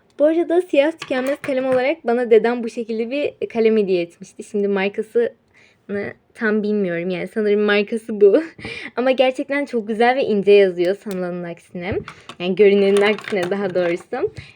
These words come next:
Ve Mighty'cin yine bu şekilde tükenmez kalemlerini getireceğim.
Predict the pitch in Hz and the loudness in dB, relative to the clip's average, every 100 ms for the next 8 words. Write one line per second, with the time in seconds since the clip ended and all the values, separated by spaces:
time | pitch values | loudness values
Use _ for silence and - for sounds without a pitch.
0 | - 302 320 311 262 254 254 254 233 285 | 0 2 2 0 -4 -6 -6 -10 -8 -8
1 | 269 240 220 233 226 226 214 233 269 - | -6 -4 -2 -2 -4 -6 -2 -4 -4 -8
2 | 214 196 196 202 185 190 185 190 180 - | -6 -6 -6 -8 -6 -4 -4 -4 -6 -8
3 | 170 170 175 302 | -14 -10 -10 -10